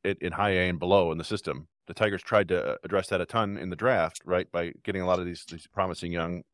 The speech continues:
prep players. But there's still not much going on there at high A and low A, and, and there's nothing wrong with maybe having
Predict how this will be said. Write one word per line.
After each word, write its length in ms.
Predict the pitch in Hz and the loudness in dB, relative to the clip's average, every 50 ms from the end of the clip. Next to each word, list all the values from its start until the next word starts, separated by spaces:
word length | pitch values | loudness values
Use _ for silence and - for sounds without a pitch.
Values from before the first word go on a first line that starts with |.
| _ _ | _ _
prep 200 | - 113 107 - | 2 4 4 4
players. 480 | - 90 82 80 76 76 85 85 - - _ _ _ _ _ _ _ _ _ _ _ _ | 2 0 2 2 4 2 0 0 -4 -10 _ _ _ _ _ _ _ _ _ _ _ _
But 120 | - 98 | -2 0
there's 140 | - 117 107 - | 0 0 -2 0
still 180 | - 147 139 | 2 2 2
not 200 | 127 120 127 - | 4 2 0 2
much 200 | 107 113 110 - | 0 -2 -2 0
going 220 | - 110 104 101 104 | 0 0 2 2 2
on 140 | 113 110 104 | 2 2 0
there 140 | 104 101 98 | 0 0 0
at 80 | 85 | 0
high 220 | 87 98 101 98 92 | 0 0 2 2 2
A 380 | 90 95 95 95 95 98 98 - | 2 2 2 0 -2 -4 -6 -8
and 140 | 82 90 85 | -10 -8 -4
low 220 | 87 87 90 92 98 | -2 0 2 2 2
A, 140 | 110 110 | 2 2
and, 140 | 101 110 110 - | 0 -4 -4 -2
and 240 | 107 107 110 113 110 - _ _ _ _ _ _ _ _ _ _ _ | -2 -2 -2 -4 -6 -10 _ _ _ _ _ _ _ _ _ _ _
there's 160 | - 113 113 | -4 -2 0
nothing 240 | 135 147 139 - 135 | 0 0 0 0 0
wrong 240 | 120 117 120 123 120 | 2 2 2 2 2
with 120 | 113 107 - _ | 0 0 -2 _
maybe 280 | 110 113 110 107 113 107 | 0 0 0 0 0 0
having 460 | 101 110 107 101 101 95 95 101 | 2 2 4 4 2 0 -2 -4